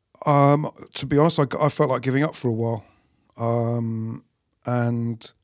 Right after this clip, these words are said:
I was discussing that with my, my friend earlier. You know, I was saying,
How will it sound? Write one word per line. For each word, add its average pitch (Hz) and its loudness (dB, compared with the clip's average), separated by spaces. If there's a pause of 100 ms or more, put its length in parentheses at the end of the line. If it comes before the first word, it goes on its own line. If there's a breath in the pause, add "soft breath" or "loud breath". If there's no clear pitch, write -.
I 117 -6
was 120 0
discussing 120 -2
that 123 -6
with 117 -6
my, 123 0
my 120 -4
friend 120 -2
earlier. 123 2 (200)
You 120 -6
know, 117 -2 (160)
I - -8
was 117 -4
saying, 113 -4